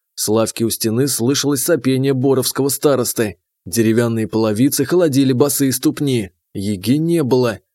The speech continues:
Неслышными шагами я пересек комнату и остановился у двери в противоположной стене. Если яга в доме, то она там, больше ей быть негде.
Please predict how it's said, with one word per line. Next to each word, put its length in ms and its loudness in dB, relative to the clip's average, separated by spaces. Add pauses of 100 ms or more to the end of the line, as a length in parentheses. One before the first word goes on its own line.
(160)
Неслышными 640 0
шагами 520 2
я 140 2
пересек 500 0
комнату 720 0
и 100 -2
остановился 680 0
у 80 0
двери 340 2
в 80 -4
противоположной 840 0
стене. 520 0 (220)
Если 440 0
яга 400 2
в 80 -6
доме, 480 0 (120)
то 140 0
она 220 0
там, 460 0
больше 380 2
ей 140 4
быть 260 2
негде. 540 0